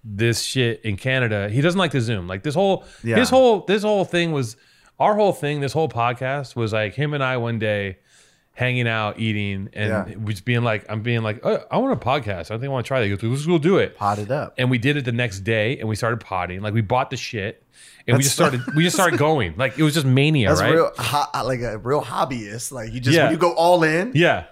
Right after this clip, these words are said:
Speaker 2: like
Speaker 1: You're like, "I wanna, I wanna start professionally, like, kite flying." We're like, "All right, well, let's
Speaker 2: yeah,
Speaker 1: get the
Speaker 2: and you go to
Speaker 1: equipment."
Speaker 2: the hobby store and you
Speaker 1: Yeah.
Speaker 2: spend five bands on the
Speaker 1: Yeah. <laughs>
Speaker 2: fucking,
Speaker 1: That's
Speaker 2: the
Speaker 1: what it was
Speaker 2: Chinese
Speaker 1: like.
Speaker 2: box kite.
Speaker 1: Yeah.
Speaker 2: And
Speaker 1: Maddie pulls out the black card. It's like,
Speaker 2: Oof,
Speaker 1: "Let's get
Speaker 2: heavy.
Speaker 1: all this shit." Yep.
Speaker 2: Yeah.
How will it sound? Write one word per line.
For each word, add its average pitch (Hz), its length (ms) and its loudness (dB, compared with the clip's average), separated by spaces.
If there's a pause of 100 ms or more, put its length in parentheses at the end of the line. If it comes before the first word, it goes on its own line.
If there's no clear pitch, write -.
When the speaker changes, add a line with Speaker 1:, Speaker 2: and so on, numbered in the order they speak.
Speaker 2:
like 117 320 -2 (180)
Speaker 1:
You're 190 140 4
like, 165 80 2
"I 190 60 4
wanna, 254 340 6
I 147 60 2
wanna 233 180 4
start 143 220 2
professionally, 123 500 2
like, 101 200 0
kite 123 280 -2
flying." 87 300 -2
We're 95 60 0
like, 95 80 -2
"All 127 60 2
right, 151 60 2
well, 117 120 2
let's 151 40 4
Speaker 2:
yeah, 196 80 4
Speaker 1:
get 180 80 4
the 139 60 2
Speaker 2:
and 131 80 2
you 160 80 2
go 147 40 -2
to 156 80 4
Speaker 1:
equipment." 160 120 2
Speaker 2:
the 156 80 2 (100)
hobby 156 200 0
store 160 280 0
and 147 120 -4
you 127 120 0
Speaker 1:
Yeah. 113 260 0
Speaker 2:
spend 156 420 -4
five 147 400 0
bands 135 420 0
on 139 180 0
the 131 160 -6
Speaker 1:
Yeah. 160 100 4
<laughs> - 0 -
Speaker 2:
fucking, 135 360 -6 (240)
Speaker 1:
That's - 0 -
Speaker 2:
the 214 60 6
Speaker 1:
what 233 80 8
it 220 80 2
was 254 80 4
Speaker 2:
Chinese 220 220 6
Speaker 1:
like. 143 220 4
Speaker 2:
box 160 340 2
kite. 170 460 2
Speaker 1:
Yeah. 151 160 6
Speaker 2:
And 92 120 -2 (460)
Speaker 1:
Maddie 143 240 2
pulls 165 220 2
out 165 80 4
the 156 80 -2
black 135 300 2
card. 135 280 4
It's 123 100 4
like, 127 140 6
Speaker 2:
Oof, - 420 -8
Speaker 1:
"Let's 151 140 4
get 170 120 0
Speaker 2:
heavy. - 20 4
Speaker 1:
all 175 120 6
this 196 140 2
shit." 160 420 0
Yep. 135 200 2
Speaker 2:
Yeah. 104 160 -4